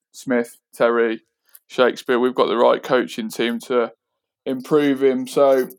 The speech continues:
yeah, I don't think, you know, he has, I think he's been a great signing for us and really good value for money, but when you sign a player from the Championship, you're not expecting the finished article by any means. So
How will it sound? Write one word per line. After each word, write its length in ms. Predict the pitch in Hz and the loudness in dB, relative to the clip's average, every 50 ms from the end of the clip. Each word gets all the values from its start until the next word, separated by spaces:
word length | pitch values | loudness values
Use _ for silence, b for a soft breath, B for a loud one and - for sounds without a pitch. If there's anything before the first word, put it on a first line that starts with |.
| _ | _
yeah, 320 | - 143 147 139 131 131 131 | -4 0 2 4 4 4 4
I 60 | 135 | 4
don't 260 | 147 151 135 - 139 | 2 2 0 0 -2
think, 340 | 156 151 139 120 - - - - | -6 -8 -8 -10 -12 -14 -16 -12
you 160 | 98 127 147 | -8 -6 -4
know, 140 | 131 120 127 | -2 -2 0
he 80 | 147 | 2
has, 220 | 160 151 143 143 - | 2 2 2 2 2
I 100 | - 143 | 0 0
think 200 | - - 147 147 | 0 -4 -6 -6
he's 120 | 135 123 | -8 -6
been 120 | - 135 127 | -6 -4 -4
a 60 | 123 | 0
great 240 | 139 147 160 - - | 0 0 0 0 0
signing 320 | - 143 131 131 127 120 | 0 0 0 0 0 -4
for 200 | 120 - 131 123 | -4 -2 -2 -2
us 140 | 123 123 - | -2 -4 -6
and 100 | 131 131 | -4 -2
really 200 | 135 127 127 120 | 0 0 0 0
good 140 | 131 120 113 | -2 0 2
value 280 | 123 123 123 123 123 | 2 2 2 0 -2
for 140 | 120 - 127 | -4 -4 -4
money, 260 | 131 131 123 127 120 | -2 -2 0 0 -2
but 260 | 120 - 123 117 110 - _ _ _ _ _ _ _ _ | 0 0 0 0 0 -2 _ _ _ _ _ _ _ _
when 120 | 139 135 | -2 -2
you 40 | 123 | -2
sign 360 | 123 - 147 143 131 127 127 | 0 2 4 4 4 4 0
a 60 | 127 | -2
player 260 | 123 - 151 135 131 127 | 0 0 2 2 2 2
from 140 | - 131 | 0 -2
the 60 | 123 120 | -4 0
Championship, 680 | - 139 131 127 123 - 123 120 - - 123 113 - | 2 2 2 2 0 -2 -4 -4 -2 0 0 0 0
you're 80 | 117 127 | 2 2
not 180 | 131 127 - | 2 2 2
expecting 460 | - - - - - - - - 131 127 | 0 -2 -2 -2 -2 -2 -2 -4 -6 -6
the 60 | 120 | -4
finished 340 | - 131 120 113 113 - 127 | -4 -2 -4 -4 -2 2 2
article 500 | 127 127 117 120 - - - 131 117 104 | 4 4 2 0 -4 -6 -4 -4 -2 0
by 160 | 113 113 117 | 2 0 0
any 120 | 117 117 | 0 -2
means. 360 | 117 117 110 110 117 113 117 | -4 -4 -4 -6 -6 -8 -8
So 280 | - - 131 120 117 | -4 0 0 2 0